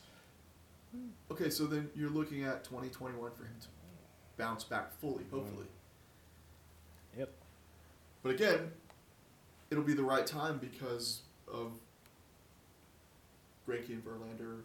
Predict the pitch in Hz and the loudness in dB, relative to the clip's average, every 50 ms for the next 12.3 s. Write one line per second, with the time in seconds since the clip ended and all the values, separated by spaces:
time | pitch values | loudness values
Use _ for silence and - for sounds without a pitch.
0 | - - - 123 113 107 107 - - - - - - 127 120 120 117 117 120 113 | -14 -16 -16 -14 -12 -12 -12 -12 -14 -18 -20 -18 -16 -14 -12 -12 -10 -12 -12 -12
1 | - 123 123 127 - - - - - - - - - - - - - - - - | -10 -8 -8 -6 -8 -10 -14 -16 -20 -20 -20 -20 -20 -20 -20 -20 -20 -20 -20 -20
2 | - - - - - - - - - - - 135 120 113 - 180 170 127 - - | -20 -20 -20 -20 -20 -20 -20 -20 -18 -10 -8 -6 -4 -2 2 2 2 2 2 -2
3 | - - - - 104 104 - - - - - 139 113 - - - - - - - | -10 -14 -18 -12 -8 -6 -6 -4 -4 -2 -2 -2 -2 -2 -8 -12 -20 -20 -20 -20
4 | - - - - - - 110 110 110 110 110 110 110 - - 113 113 127 156 147 | -20 -20 -20 -20 -12 -8 -6 -6 -6 -6 -6 -8 -8 -8 -6 0 4 6 8 10
5 | 139 143 139 139 - - 147 135 135 127 127 127 120 113 117 120 - - 160 143 | 12 12 12 12 12 12 6 8 8 6 8 10 10 10 10 10 12 12 12 12
6 | 147 170 160 220 240 - - - 185 175 - - - 170 139 - - 285 - 190 | 12 12 12 12 12 12 12 12 6 2 0 -2 0 0 2 6 8 8 8 10
7 | 180 156 - - - - - - - 151 143 135 131 143 139 127 117 110 107 - | 8 8 6 4 2 0 -4 -6 0 2 4 4 4 4 4 4 4 2 -2 -6
8 | - - - - - - - - 120 120 120 117 113 113 107 110 - - - - | -12 -18 -20 -20 -20 -16 -6 0 2 4 4 4 4 2 0 -2 -6 -10 -20 -20
9 | - - - - - - - - - - - - - - - - - - - - | -20 -20 -20 -16 -10 -6 -6 -6 -6 -6 -6 -6 -4 -2 -2 -2 -2 -4 -8 -12
10 | - - - - - - - - - - - - - - - - 240 - - 151 | -8 -8 -8 -8 -8 -14 -20 -20 -20 -20 -20 -20 -20 -4 6 8 10 10 10 10
11 | - 202 190 180 180 - - - - 180 185 196 175 156 156 175 165 143 143 143 | 8 8 8 6 4 2 -2 0 0 6 8 8 8 8 8 6 4 4 4 2
12 | 143 - - - - | 2 0 0 -2 -2